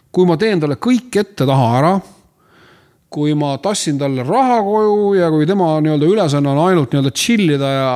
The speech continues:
ja, ja, ja et see teeb ta nagu õnnelikuks. Ei tee. Et, äh, nii nagu see mind ei teeks õnnelikuks, ei tee see, ei tee see ka, ei tee see ka ühtegi naist õnnelikuks.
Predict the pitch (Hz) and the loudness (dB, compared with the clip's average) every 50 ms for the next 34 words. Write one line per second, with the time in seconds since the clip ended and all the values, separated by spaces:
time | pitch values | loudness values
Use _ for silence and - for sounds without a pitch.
0 | 127 127 131 139 143 139 139 139 131 131 131 131 131 139 139 - - 139 139 135 | -4 -4 -6 -8 -10 -10 -10 -10 -8 -8 -8 -10 -10 -12 -14 -16 -14 -12 -12 -12
1 | 131 131 131 135 131 - - 202 208 190 160 160 147 - - 143 135 139 131 151 | -10 -10 -8 -8 -8 -4 -4 -2 0 0 0 0 -2 -2 -4 -4 -4 -2 -2 0
2 | 160 156 135 120 117 117 123 120 - - - 160 165 190 180 147 156 165 147 - | 0 0 -2 -4 -6 -8 -12 -14 -16 -12 -4 -2 0 2 2 2 0 -2 -4 -6
3 | - - _ _ _ _ _ _ _ _ _ _ _ _ _ _ _ _ _ _ | -10 -16 _ _ _ _ _ _ _ _ _ _ _ _ _ _ _ _ _ _
4 | _ _ _ _ _ - - - - 143 139 135 139 135 135 127 - _ _ _ | _ _ _ _ _ -20 -18 -14 -12 -10 -8 -8 -8 -8 -8 -10 -12 _ _ _
5 | - - - - 131 127 127 127 131 135 127 131 143 190 208 185 156 147 127 147 | -14 -12 -10 -10 -10 -10 -12 -12 -12 -12 -8 -6 -4 -2 -2 -2 -2 -2 -2 0
6 | 185 254 311 320 285 233 190 175 165 170 160 147 - 180 180 170 156 147 147 151 | 0 2 2 2 2 2 0 0 0 0 -2 -2 0 0 0 0 0 0 -2 -4
7 | 156 135 - - 160 160 156 165 170 165 147 123 131 135 131 127 127 131 139 135 | -6 -8 -6 -2 -2 0 2 2 2 2 2 0 0 0 0 0 0 -2 -2 0
8 | 147 151 139 123 131 123 123 120 123 123 123 127 131 135 139 131 127 139 131 127 | 0 0 0 0 -2 -2 -2 -2 -2 -2 -4 -2 -2 -2 -2 0 0 0 -2 0
9 | 120 127 139 127 - 127 120 123 123 131 131 120 - - 123 123 - - - - | 0 -2 -2 -4 -4 -6 -6 -4 -2 -2 -2 -2 -4 -8 -12 -12 -14 -18 -20 -20
10 | _ - - - | _ -20 -20 -20